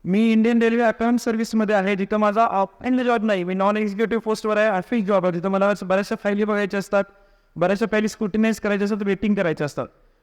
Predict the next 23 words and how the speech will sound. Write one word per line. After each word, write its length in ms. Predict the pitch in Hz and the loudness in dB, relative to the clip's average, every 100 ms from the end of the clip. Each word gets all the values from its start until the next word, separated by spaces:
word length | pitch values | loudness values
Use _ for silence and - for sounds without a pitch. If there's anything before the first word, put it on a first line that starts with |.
| - | 0
तर 60 | |
अशा 240 | 190 185 247 | 0 2 2
मॅनर 260 | 226 226 240 | 2 2 2
टोनस 220 | 240 240 | 2 2
किंवा 140 | 240 233 | 0 0
एका 160 | 214 | 0
जागेवर 320 | 233 233 226 240 | 0 0 0 0
टिकून, 340 | 233 226 240 226 | -2 -2 0 0
अ, 60 | |
बसून 440 | 196 196 - 240 208 | -2 -2 -2 0 0
कॉन्सन्ट्रेशननी 760 | - 202 196 233 220 226 240 240 | 0 0 2 0 0 0 0 2
काम 220 | 233 226 | 2 2
करणे 220 | 226 233 233 | 2 0 -2
खूप 180 | 247 | -2
चॅलेंजिंग 460 | 240 214 220 202 190 | 0 2 2 2 0
आहे. 220 | 147 113 - _ _ _ _ _ _ _ | -2 -4 -10 _ _ _ _ _ _ _
तर 40 | 190 - - | -8 -4 2
ते 260 | 262 285 | 4 4
मी 260 | 214 214 247 | 2 2 2
जेव्हा 360 | 247 247 262 | 2 2 2
यास, 520 | 254 190 208 233 - 190 | 2 2 2 2 0 -2
अ, 340 | 196 185 170 156 | 0 2 0 -2
ब-, 320 | 156 156 151 | -2 0 0